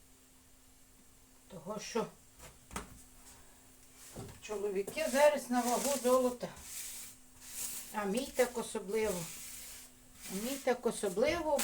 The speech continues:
бо купа років живемо разом і один другого уже дуже добре розуміємо з півслова. Так, зараз зверху крем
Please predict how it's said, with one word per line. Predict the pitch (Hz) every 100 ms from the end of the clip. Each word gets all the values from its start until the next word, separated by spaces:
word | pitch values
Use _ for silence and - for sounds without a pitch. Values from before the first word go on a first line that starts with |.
| 208
бо | 233 196 - - - - - - - - - - - - - - - - - - - -
купа | - - 262 233
років | 233 - 208
живемо | 190 214 208 196 196
разом | 269 320 285 277 - - - - - - - - - - - - - - - -
і | 269 285 - - - -
один | - 214 233 220
другого | 202 233 254 214 208 - - - - -
уже | 196 185 226 226 220 - - - - - - -
дуже | 180 294 277
добре | 254 214 220 226 226
розуміємо | 202 185 208 226 220 220
з |
півслова. | - 214 185 - 143 139 151 - - - -
Так, | - 185 - - - - - -
зараз | - 247 233 196
зверху | 220 214 - 220
крем | - 277 320